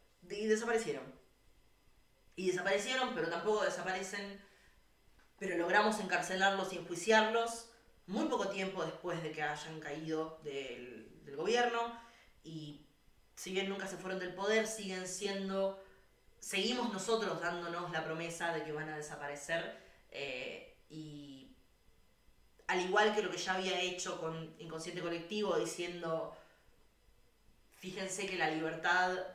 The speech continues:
va a estar para nosotros siempre, y que fíjense que hay una cosa que se llama libertad y que nos va a llegar.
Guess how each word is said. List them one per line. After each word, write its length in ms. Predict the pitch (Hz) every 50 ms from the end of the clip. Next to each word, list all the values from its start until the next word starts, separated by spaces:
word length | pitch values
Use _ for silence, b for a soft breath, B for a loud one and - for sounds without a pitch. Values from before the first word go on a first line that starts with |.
| - - - - - 156 160
va 120 | 160 160
a 100 | 165 160 -
estar 520 | - - 160 156 156 156 160 - - -
para 160 | - 160 151 151
nosotros 400 | 151 151 - 156 - 156 147 -
siempre, 540 | - 160 160 156 156 151 147 135 - - -
y 40 | -
que 120 | - 147
fíjense 460 | 143 - 151 151 160 156 156 - 170 160
que 80 | 165
hay 180 | 160 160 175 175
una 220 | 175 175 175 170
cosa 280 | 175 180 175 170 170 160
que 80 | 165
se 80 | 160 -
llama 120 | 165 165 160
libertad 400 | 160 156 151 147 - 160 160 156 160
y 40 |
que 60 | 156 151
nos 100 | 151 160
va 60 | 165
a 120 | 165 -
llegar. 460 | - 180 170 165 165 165 160 - -